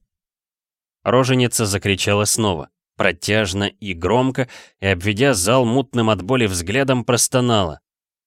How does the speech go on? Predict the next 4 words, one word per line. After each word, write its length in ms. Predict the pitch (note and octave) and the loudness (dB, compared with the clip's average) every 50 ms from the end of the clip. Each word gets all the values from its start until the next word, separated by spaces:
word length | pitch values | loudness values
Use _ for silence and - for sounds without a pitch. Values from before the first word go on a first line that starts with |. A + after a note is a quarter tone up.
| _ _ _ _ _ _ _ - | _ _ _ _ _ _ _ 0
«Помогите! 720 | - G#3 G3+ A3 A3 G#3 G#3 B3+ A#3+ - - G#3+ F3+ - - - - _ _ _ _ | 2 4 4 4 4 4 4 2 2 4 2 2 0 0 -4 -16 -20 _ _ _ _
Врача! 580 | A3 G#3 A#3+ A#3 A3+ - - C4+ B3+ A#3 F#3+ - - - - - - | 0 2 4 4 4 2 2 4 4 4 4 0 -4 -20 -20 -4 0
А, 460 | B3 B3+ C4+ C4 B3+ C4 B3+ A#3+ A3+ - - - - - - _ - | 2 4 4 4 4 4 4 2 0 -2 -6 -14 -14 -18 -20 _ 0
умираю!» 880 | D4 C#4 C#4 B3+ C#4 D4 D4 D4 C#4+ C#4 C#4+ C#4 C#4 C4+ C4 B3 - | 4 4 6 6 6 6 6 6 6 6 6 4 4 4 2 2 -2